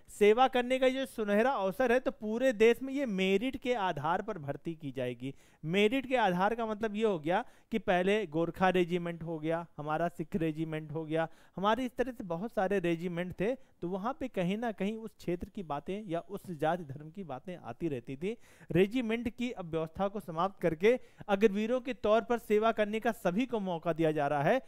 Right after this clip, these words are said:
और चार साल का ये जो कार्यकाल है, इसके बाद जो रिटायरमेंट का प्रोसेस है, वो उन लोगों के लिए है जो अब सेना में काम करने में सक्षम नहीं रह गए हैं, तो उनकी एक अलग व्यवस्था की गई है। जैसे जो लोग रिटायर हो, तो सीएपीएफ़, जिसे हम असिस्टेंट कमांडेंट कहते हैं,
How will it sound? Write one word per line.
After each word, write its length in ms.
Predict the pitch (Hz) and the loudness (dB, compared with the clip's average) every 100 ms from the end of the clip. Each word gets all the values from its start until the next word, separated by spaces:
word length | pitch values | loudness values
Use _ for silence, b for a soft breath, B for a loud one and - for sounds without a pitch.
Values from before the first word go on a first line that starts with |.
| b b | b b
और 120 | 262 254 - | -4 -2 2
चार 340 | 202 208 254 | 4 6 4
साल 320 | - 202 202 | 4 4 4
का 180 | 196 226 | 2 2
ये 140 | 220 | 2
जो 120 | 220 226 | 0 -2
कार्यकाल 600 | - 170 165 156 190 190 | 2 2 2 0 0 2
है, 140 | 220 | 0
इसके 340 | 254 - - | -2 -8 -8
बाद 340 | 202 135 170 196 | -6 -2 0 0
जो 100 | 233 | -2
रिटायरमेंट 600 | 170 151 135 131 202 262 | -2 -2 -4 -4 -8 -6
का 120 | 214 | -8
प्रोसेस 380 | 180 143 147 165 | -6 -8 -8 -8
है, 60 | 226 | -8
वो 100 | 233 | -8
उन 200 | - 247 | -8 -8
लोगों 320 | 233 165 139 | -6 -6 -6
के 160 | 135 135 | -8 -8
लिए 220 | 131 131 | -6 -4
है 220 | 147 254 - b b 160 | -2 -2 -4 b b -6
जो 280 | 277 233 | 0 2
अब 340 | 254 - 220 254 | 2 0 -4 -4
सेना 400 | - 185 180 196 | -2 -2 0 -2
में 180 | 202 220 | -4 -6
काम 280 | 175 170 | -4 -4
करने 280 | 185 147 147 | -6 -8 -8
में 140 | 175 214 | -8 -8
सक्षम 420 | - 123 - 202 | -10 -10 -6 -8
नहीं 340 | 175 127 170 | -6 -4 0
रह 140 | 143 131 | 0 0
गए 120 | 147 | -2
हैं, 200 | 170 254 | -4 -6
तो 120 | 277 | -8
उनकी 380 | 277 202 196 349 | -6 -6 -6 -8
एक 220 | 277 294 | -6 -6
अलग 280 | 202 277 240 | 0 2 4
व्यवस्था 360 | 160 139 151 | 2 -2 -4
की 180 | 143 135 | -4 -6
गई 180 | 123 123 | -6 -4
है। 140 | 131 - b b 165 | -4 -8 b b 4
जैसे 440 | 233 294 294 302 b b | 4 6 4 2 b b
जो 180 | 147 220 | -4 0
लोग 160 | 254 269 | 0 0
रिटायर 340 | 220 214 240 | 0 2 2
हो, 40 | 247 | 0
तो 140 | 269 | -6
सीएपीएफ़, 840 | - 233 240 226 226 208 202 220 | -6 -2 0 0 0 0 2 2
जिसे 300 | 180 185 226 | 0 -4 -2
हम 140 | 214 220 | -2 -2
असिस्टेंट 440 | 165 - 165 208 208 | -6 -6 -4 -6 -4
कमांडेंट 520 | 160 143 143 220 196 | -6 -4 -2 -2 -2
कहते 300 | 165 147 165 | -2 -2 -2
हैं, 260 | 160 208 | -2 -2